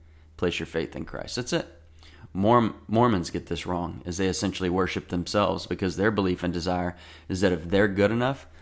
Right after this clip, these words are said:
then they'll be named the God and Savior of their own planet one day. They actually believe that Jesus was just a person, uh, like them, but because he was so good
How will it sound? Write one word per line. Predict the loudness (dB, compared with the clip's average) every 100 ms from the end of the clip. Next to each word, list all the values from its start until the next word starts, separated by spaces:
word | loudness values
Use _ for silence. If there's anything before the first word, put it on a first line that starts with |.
| -8
then | 0 4
they'll | 4
be | 4 2
named | 2 0
the | -2
God | -2 -2 -2 -2
and | -2
Savior | -2 0 0
of | -2
their | -4
own | -4 -6
planet | -4 -4 -6 -8
one | -6
day. | -6 -4
They | 2 2
actually | 2 0 -2
believe | 0 0
that | -2
Jesus | -2 -2 -2 -4 -6
was | -6
just | -2 -2 -2
a | -2
person, | -2 -2 -4 -6 -12 -20 -20 -20 -20 -12 0
uh, | 2 4
like | 4 2
them, | 2 0
but | 0 -2
because | -2 0 2 2
he | 2
was | 4
so | 4 4 4
good | 4 4 2